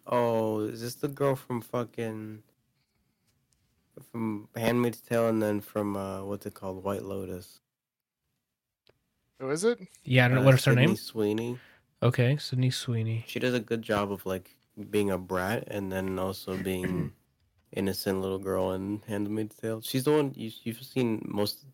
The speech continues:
Speaker 1: not the newest season, but Handmaid's Tale, Anthony?
Speaker 3: Yes.
Speaker 1: Like, all of it? You know the person
Speaker 3: She's
Speaker 1: that
Speaker 3: the
Speaker 1: goes into the pool?
Speaker 3: Yeah, I know, I know who she is.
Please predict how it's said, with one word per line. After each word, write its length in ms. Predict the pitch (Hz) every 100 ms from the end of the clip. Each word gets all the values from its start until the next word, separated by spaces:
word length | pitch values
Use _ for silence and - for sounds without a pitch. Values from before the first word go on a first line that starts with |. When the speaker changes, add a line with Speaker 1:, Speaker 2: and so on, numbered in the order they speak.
| -
Speaker 1:
not 200 | 107 104
the 80 | 107
newest 280 | 101 95
season, 240 | - 90 90
but 200 | 90 -
Handmaid's 400 | 101 95 98 -
Tale, 220 | - 107
Anthony? 320 | 107 101 104 107
Speaker 3:
Yes. 340 | 117 101 -
Speaker 1:
Like, 100 | 92
all 160 | 92 98
of 100 | 104
it? 120 | 113 - _ _ _
You 60 | 110
know 100 | 113
the 200 | 110 104
person 240 | - 107
Speaker 3:
She's 340 | 107 131 131 120
Speaker 1:
that 100 | 120
Speaker 3:
the 280 | 113 110 110
Speaker 1:
goes 160 | 101
into 160 | 104 101
the 80 | 104
pool? 420 | - 104 113 120 -
Speaker 3:
Yeah, 300 | 110 92 - -
I 60 | 110
know, 260 | 110 104 -
I 80 | 123
know 60 |
who 300 | 110 107 101
she 180 | - 101
is. 240 | 101 -